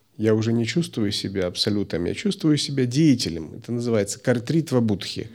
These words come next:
Постоянно жажду плодов, а там, где жажду плодов, есть надежды, а там, где надежды, есть страхи и цепляния. И вот каждое живое существо, оно пребывает в этом.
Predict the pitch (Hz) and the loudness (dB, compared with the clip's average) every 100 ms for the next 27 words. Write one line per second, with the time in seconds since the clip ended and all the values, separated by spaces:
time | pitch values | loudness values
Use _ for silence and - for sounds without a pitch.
0 | - - - - _ - 139 - 147 147 | -18 -20 -20 -20 _ -2 2 8 8 10
1 | 139 127 143 127 120 117 123 135 170 196 | 8 8 8 8 4 6 6 8 8 8
2 | - - - - _ 135 127 139 131 123 | 4 -16 -20 -20 _ -4 4 6 6 6
3 | 120 123 113 127 135 147 170 165 131 123 | 8 6 4 2 4 6 6 6 6 6
4 | 123 120 131 170 160 165 170 131 127 123 | 6 4 8 6 6 6 6 4 0 2
5 | 117 113 120 117 131 170 143 123 117 - | 4 4 4 4 4 4 4 4 4 2
6 | - 127 156 151 - 123 123 131 123 117 | 0 2 2 2 0 -2 -2 -2 0 2
7 | 82 64 - - _ _ _ - 98 101 | 0 -2 -10 -16 _ _ _ -10 -6 -4
8 | 101 117 123 - 147 135 131 127 123 120 | -4 -4 -2 2 2 4 4 4 2 2
9 | 120 123 - 143 - 165 165 151 139 131 | 0 -2 -2 -4 -4 -2 0 0 -2 -4
10 | 127 123 113 98 95 87 - - 76 | -4 -2 0 0 -2 -4 -6 -10 -12